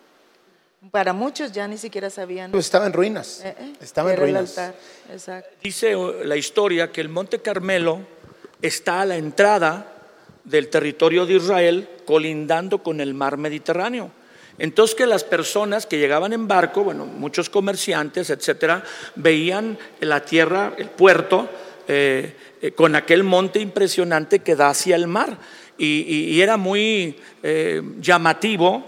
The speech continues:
Speaker 3: inclusive el nombre Carmelo significa huerto de Dios, lugar de trigo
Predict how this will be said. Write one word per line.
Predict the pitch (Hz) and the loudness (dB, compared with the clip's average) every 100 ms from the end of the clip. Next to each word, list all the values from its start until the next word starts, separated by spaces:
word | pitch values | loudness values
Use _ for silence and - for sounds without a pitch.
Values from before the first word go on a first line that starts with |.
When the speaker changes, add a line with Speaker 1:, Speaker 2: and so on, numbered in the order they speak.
| - | -8
Speaker 3:
inclusive | 165 160 165 185 190 | -6 -6 -4 -2 -2
el | 180 | 0
nombre | 180 185 | -2 -2
Carmelo | 190 190 180 175 180 | 0 0 0 0 0
significa | 170 160 156 175 180 | 0 -2 -2 0 0
huerto | 151 170 185 180 190 | 0 0 0 -2 -2
de | 160 | -2
Dios, | 143 160 220 - - - - - - _ - | 0 0 0 -4 -16 -20 -20 -20 -20 _ -4
lugar | 156 147 185 185 | 0 6 6 6
de | 190 | 4
trigo | - 190 214 214 165 | 4 0 0 0 -2